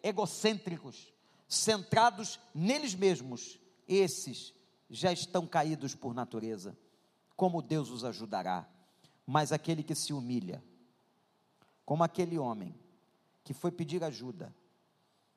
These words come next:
e Jesus disse para ele: "Tudo é possível àquele que crê." Ele responde: "Eu creio, Senhor, mas perdoa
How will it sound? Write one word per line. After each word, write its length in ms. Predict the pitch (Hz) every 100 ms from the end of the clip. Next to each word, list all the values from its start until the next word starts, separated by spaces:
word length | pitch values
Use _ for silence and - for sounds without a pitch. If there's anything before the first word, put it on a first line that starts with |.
| -
e 60 |
Jesus 420 | 120 147 120 151 117
disse 360 | 135 139 135
para 180 | - 120
ele: 400 | 117 110 95 - - _ _ -
"Tudo 260 | 277 240 214
é 60 |
possível 880 | 208 165 - - 196 185 139 135 92 - _ -
àquele 440 | 135 - 151 127
que 120 | 120
crê." 380 | - 113 113 - - _ _ _ _ _ _ _ _ -
Ele 200 | 156 139
responde: 760 | 123 - - 117 113 98 - _ _ -
"Eu 120 | 202
creio, 380 | - 214 196 143
Senhor, 460 | - 104 101 82 - _ _ _ _ _ _ _ _ _ _
mas 220 | 151 180 -
perdoa 640 | 160 - 95 107 95 -